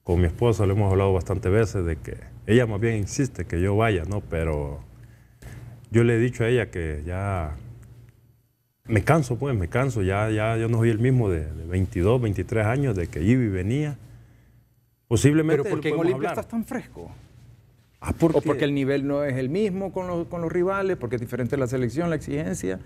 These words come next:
Speaker 1: Exacto, el, el, la
Speaker 2: ¿El
Speaker 1: sele-
Speaker 2: rival es diferente?
Speaker 1: No, no, no, no es el rival. El, el, el nivel, el nivel del, de selección es mil veces diferente, pues, es más exigente,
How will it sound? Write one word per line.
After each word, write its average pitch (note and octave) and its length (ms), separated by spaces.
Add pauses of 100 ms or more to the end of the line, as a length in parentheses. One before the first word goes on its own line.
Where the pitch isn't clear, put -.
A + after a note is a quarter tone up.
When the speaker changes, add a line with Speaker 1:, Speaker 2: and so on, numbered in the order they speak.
Speaker 1:
Exacto, A#2+ 500
el, A2+ 180
el, A2 540
la G2+ 60
Speaker 2:
¿El - 40
Speaker 1:
sele- - 120
Speaker 2:
rival A#2 200
es B2+ 80
diferente? D3 540
Speaker 1:
No, F3 180
no, C#3 100
no, G#2+ 200
no A2+ 100
es D3+ 60
el D#3 120
rival. A2 440
El, G#2 800 (400)
el, A2 800 (100)
el A#2+ 160
nivel, A#2+ 460 (540)
el G#2 140
nivel A#2 360
del, A2+ 180
de G2 80
selección A2 500
es A2+ 140 (220)
mil G2+ 180
veces F#2+ 300
diferente, G2+ 480
pues, G2+ 220
es F2+ 60
más G#2+ 220
exigente, G#2 600